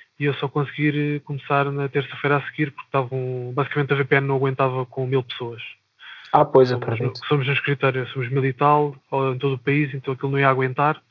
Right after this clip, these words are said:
Speaker 1: Mandaram algumas pessoas, outros, eu ainda fiquei na segunda-feira. E na segunda-feira, ao final daí, já disseram, "Ok,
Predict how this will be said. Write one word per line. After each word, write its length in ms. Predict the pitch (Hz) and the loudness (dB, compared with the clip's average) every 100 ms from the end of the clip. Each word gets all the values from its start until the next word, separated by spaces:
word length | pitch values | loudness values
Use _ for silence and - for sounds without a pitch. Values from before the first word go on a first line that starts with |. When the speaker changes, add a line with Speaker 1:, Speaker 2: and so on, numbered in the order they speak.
| - - - - - | -20 -18 -18 -12 -2
Speaker 1:
Mandaram 800 | 143 139 135 135 135 135 131 131 - | 2 4 4 0 -2 -4 -8 -12 -2
algumas 320 | 143 143 143 | -2 0 -2
pessoas, 520 | - - 170 180 175 | -2 0 2 2 0
outros, 220 | 160 139 - | -4 -6 -8
eu 120 | 151 | 0
ainda 160 | 147 139 | 0 2
fiquei 320 | - 135 147 | -2 2 2
na 100 | 143 | 2
segunda-feira. 840 | - 147 139 - 165 170 170 170 165 _ _ - - - - - _ _ | -4 -6 -6 2 4 4 2 0 -4 _ _ -18 -18 -18 -20 -20 _ _
E 40 | 147 | -4
na 60 | |
segunda-feira, 340 | 143 151 139 151 | -2 -2 2 2
ao 60 | |
final 180 | 139 151 | 4 2
daí, 160 | 143 147 | 4 4
já 100 | 147 | 2
disseram, 220 | - 143 | 2 0
"Ok, 320 | 135 147 131 | 2 4 2